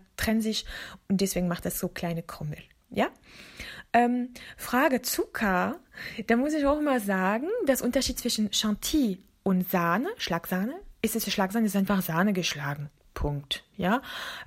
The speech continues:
Ähm, in der Chantilly gibt's immer ein bisschen Zucker, aber nicht zu viel, weil Chantilly ist nicht, äh,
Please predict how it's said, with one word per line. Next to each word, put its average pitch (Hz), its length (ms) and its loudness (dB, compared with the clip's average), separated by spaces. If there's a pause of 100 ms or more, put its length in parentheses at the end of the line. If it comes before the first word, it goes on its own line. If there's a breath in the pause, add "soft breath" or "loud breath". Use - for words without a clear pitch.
Ähm, 208 380 4 (480 loud breath)
in 254 120 4
der 262 80 4
Chantilly 269 380 4
gibt's 285 220 0
immer 277 200 2
ein 247 160 2
bisschen 220 420 -2
Zucker, - 360 -6 (520)
aber 196 340 -2
nicht 262 300 0
zu 415 100 4
viel, 349 460 0 (480 loud breath)
weil 214 440 2 (160)
Chantilly 285 640 2 (300)
ist 240 240 4
nicht, 294 300 0
äh, 196 520 6